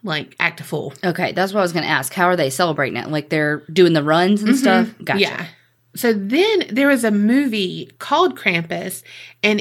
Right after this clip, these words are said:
Speaker 1: it is about a little kid, a little boy. See? Little boy. Told you.
Speaker 2: Mm-hmm.
Speaker 1: He questions the existence of Santa Claus. And he's eleven years old,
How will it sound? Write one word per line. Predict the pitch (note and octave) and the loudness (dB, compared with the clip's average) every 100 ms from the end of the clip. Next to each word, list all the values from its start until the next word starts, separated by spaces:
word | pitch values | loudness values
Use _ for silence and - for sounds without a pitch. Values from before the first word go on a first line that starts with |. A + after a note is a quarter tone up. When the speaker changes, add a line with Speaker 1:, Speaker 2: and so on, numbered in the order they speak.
| - | 0
Speaker 1:
it | B3+ D4 D4+ C#4 - | 0 2 0 -2 -2
is | A3+ A3+ | -4 0
about | A3 G3+ G3 | 2 2 0
a | G#3 | 0
little | A3 G#3+ G3 | 0 0 0
kid, | G3 - D#4 B3 G3+ G3 | -4 -4 0 2 2 0
a | - | -2
little | G3+ C4+ | 0 0
boy. | A#3+ G3 F#3 A3 - | 2 2 2 -2 -8
See? | - F4 A#4+ - _ - | 0 0 0 -4 _ -6
Little | G3+ C4 | 2 2
boy. | F#4+ G#4 G#4 F#4+ F#4+ | 4 4 4 2 -2
Told | - A3+ F#4 | -4 -2 -2
you. | F4+ G3 | -2 0
Speaker 2:
Mm-hmm. | G3 G3 G#3 G#3 F#3+ F3+ _ _ _ | 0 -2 -2 -4 -6 -12 _ _ _
Speaker 1:
He | - B3+ | -8 -2
questions | C#4 C4+ - C4 B3 A3+ | 0 0 -2 -2 -2 0
the | G#3+ | -2
existence | F#3 F#3 G3 - G3 F3+ - - | 0 -2 -2 -2 -4 -4 -8 -6
of | F#3 | -6
Santa | - F#3 E3+ | -2 -2 -2
Claus. | E3 - C#3+ - - _ _ - - _ _ - | -4 -8 -10 -10 -18 _ _ -20 -20 _ _ -4
And | G#3 G3+ G3 F#3 F#3+ F3+ - _ _ _ _ - | -2 0 0 0 -2 -4 -10 _ _ _ _ -16
he's | E3+ A#3 | -6 -2
eleven | A3 G#3 C4 G4 | 0 2 4 2
years | F#4+ C4+ | 0 0
old, | G3 F3+ F3+ | 0 0 -2